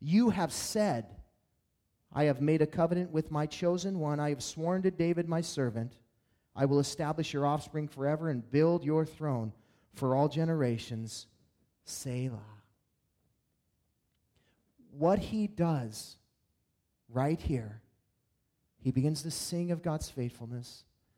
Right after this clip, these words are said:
He begins to sing of his love and his faithfulness. He begins to confess that, what God has done in his life,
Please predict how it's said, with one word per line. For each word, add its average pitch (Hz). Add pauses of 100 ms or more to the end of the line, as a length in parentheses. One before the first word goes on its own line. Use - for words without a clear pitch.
(220)
He 123
begins 135
to 139
sing 160
of 170
his 165
love 151
and 160
his 156
faithfulness. 120 (440)
He 139
begins 147
to 151
confess - (100)
that, 139
what 151
God 147
has 147
done 147
in 151
his 147
life, 117